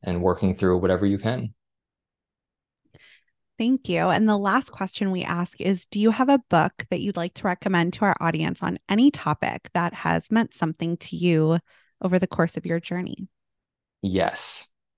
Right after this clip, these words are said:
Speaker 1: Um, so I grew up in a household where if you're a man, you don't talk about emotions, right? Just deal with them, swallow them. They're, they're weakness. It's a sign of weakness.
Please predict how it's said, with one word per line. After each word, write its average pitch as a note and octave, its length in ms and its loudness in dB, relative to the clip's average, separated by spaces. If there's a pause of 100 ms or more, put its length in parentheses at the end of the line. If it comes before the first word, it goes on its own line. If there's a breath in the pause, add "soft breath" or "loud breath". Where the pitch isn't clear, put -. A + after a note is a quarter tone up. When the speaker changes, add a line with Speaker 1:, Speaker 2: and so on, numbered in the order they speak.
(800 soft breath)
Speaker 1:
Um, F#2 520 0 (920)
so F#2+ 600 4 (100)
I A2 120 6
grew A#2+ 220 6
up A#2+ 220 2
in A#2 100 0
a G2 80 2
household G2+ 580 0
where F2+ 500 0 (1080)
if - 60 -10
you're F2+ 120 -2
a F2+ 40 -2
man, F2 240 -2
you F2 60 -6
don't F2 160 -6
talk F2 200 0
about E2+ 180 2
emotions, - 600 -4 (100)
right? F2 180 2
Just - 200 -6
deal E2+ 140 2
with E2+ 100 -4
them, - 120 -6
swallow E2+ 500 0
them. - 160 -12 (160)
They're, E2+ 420 0 (100)
they're F2 180 0
weakness. F2 640 -2
It's - 100 -10
a F2+ 40 -2
sign E2+ 260 -2
of E2+ 60 -4
weakness. - 520 -8